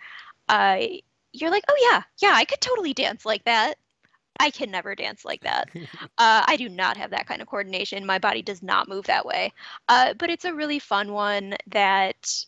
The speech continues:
Speaker 1: there's certain scenes, if they're on T V, I will probably stop and watch them. Um, and I would highly recommend Googling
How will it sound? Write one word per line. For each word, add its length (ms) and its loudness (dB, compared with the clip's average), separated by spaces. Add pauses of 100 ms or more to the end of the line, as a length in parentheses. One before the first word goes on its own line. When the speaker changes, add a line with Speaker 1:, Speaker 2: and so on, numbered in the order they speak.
(140)
Speaker 1:
there's 200 2
certain 280 -2
scenes, 600 -4
if 120 -2
they're 120 2
on 160 2
T 220 -4
V, 300 0
I 120 2
will 80 0
probably 300 -4
stop 280 -4
and 200 -6
watch 240 -4
them. 360 -4 (460)
Um, 360 2
and 120 2
I 100 2
would 120 -2
highly 400 -2
recommend 680 -2
Googling 680 -2